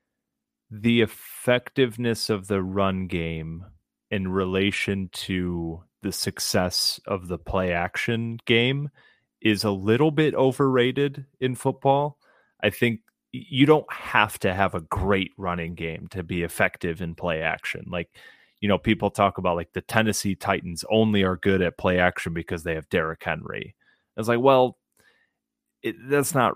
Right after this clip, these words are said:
really true. Like, as long as you have a produ-, you have to have a productive running game. I don't, it doesn't, you don't have to have a great running game, but you have to at least be a threat, right? And as,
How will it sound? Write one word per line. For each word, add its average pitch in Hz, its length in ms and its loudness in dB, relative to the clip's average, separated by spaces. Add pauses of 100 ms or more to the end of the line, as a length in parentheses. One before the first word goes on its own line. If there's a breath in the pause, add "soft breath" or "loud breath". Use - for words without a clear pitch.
(140)
really 113 420 2
true. 110 420 0
Like, 107 380 0
as 240 160 0
long 160 180 2
as 127 120 0
you 120 160 0
have 110 200 0
a 104 60 2
produ-, - 480 0
you 135 200 6
have 160 220 2
to 135 100 2
have 107 180 0
a 98 80 -2
productive 85 720 -4
running 55 340 -10
game. - 280 -20 (120)
I 104 80 2
don't, 107 160 0
it 92 220 -4
doesn't, 117 260 2
you 113 140 0
don't 127 160 2
have 127 180 0
to 110 80 2
have 104 140 2
a 98 60 -2
great 90 360 -2
running 85 260 -2
game, 80 200 -6
but 85 100 -4
you 113 80 4
have 139 200 2
to 107 100 2
at 85 100 -2
least 104 300 0 (180)
be 92 220 0
a 85 100 -4
threat, 80 380 -10 (760 soft breath)
right? 95 180 2
And 101 300 2
as, 107 220 2